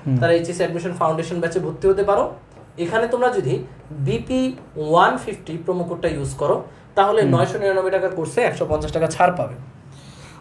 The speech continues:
Speaker 2: ওকে, so সেখানে কিন্তু আমাদের সৈকত ভাই ক্লাস নেবেন কেমিস্ট্রি, আমি ফিজিক্স নেব। So তোমাদের সাথে খুব দ্রুত ইনশাআল্লাহ ফিজিক্স ম্যারাথন নিয়ে দেখা হবে।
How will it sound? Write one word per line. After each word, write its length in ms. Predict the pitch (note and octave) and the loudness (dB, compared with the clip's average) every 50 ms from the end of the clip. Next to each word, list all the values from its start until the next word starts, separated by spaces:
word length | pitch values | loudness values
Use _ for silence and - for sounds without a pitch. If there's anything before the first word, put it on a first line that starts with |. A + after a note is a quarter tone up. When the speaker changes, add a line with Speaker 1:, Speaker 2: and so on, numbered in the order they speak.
| - A3+ | 0 0
Speaker 2:
ওকে, 220 | A3+ - E3+ C3+ C3 - | 2 2 2 2 2 4
so 160 | G3+ F#3+ F#3+ | 6 6 6
সেখানে 300 | F#3+ - A#3 A#3 B3 B3 | 4 4 2 0 0 0
কিন্তু 240 | A#3+ B3 B3 A#3+ A#3 - - - - | 0 0 -2 -2 -4 -6 -8 -12 -4
আমাদের 300 | D#3+ E3 E3+ F3 F3 F#3 | -2 0 0 2 2 0
সৈকত 240 | - F#3 F3 F3+ G3 | 0 0 0 0 0
ভাই 180 | F3+ F3+ F3+ F3 | 2 0 0 0
ক্লাস 240 | F3 D#3+ D3 C#3 | 0 0 -2 0
নেবেন 160 | E3 D#3+ D#3 D3+ | -2 -4 -4 -4
কেমিস্ট্রি, 500 | D3+ C#3+ C#3+ C#3 C#3 - - B3 - - - - - - | -4 -4 -6 -6 -6 -8 -8 -8 -8 -10 -14 -18 -18 -12
আমি 120 | - D#3 D3 | -10 -8 -4
ফিজিক্স 360 | C3 D#3+ D3+ D#3 C#3+ C3+ - | -2 -2 -2 -2 -2 -4 -4
নেব। 140 | D3 D3+ F#3+ C4+ - - - - - - - - | -2 0 0 -2 -2 -6 -12 -14 -10 -8 -6 -4
So 60 | F#3+ | 0
তোমাদের 220 | F#3+ A3+ A#3 A#3 A3 | 2 4 4 4 4
সাথে 160 | A#3 A3 A3 | 4 2 4
খুব 160 | A3+ G#3+ F3+ | 4 2 4
দ্রুত 160 | E3+ F#3+ F3+ | 4 6 6
ইনশাআল্লাহ 380 | F#3+ F#3+ F#3 - G3+ F#3 F#3 F3+ | 6 4 4 4 2 2 2 2
ফিজিক্স 320 | F3+ F3+ F3 F3+ F3 F3 | 2 2 2 0 0 0
ম্যারাথন 300 | E3+ E3 E3 E3 E3+ E3+ | 0 0 0 0 0 0
নিয়ে 140 | E3 E3 D#3+ | 0 0 0
দেখা 200 | D#3+ D#3 D#3 D#3 | 0 0 0 0
হবে। 180 | D3+ D#3 F#3 | 0 2 0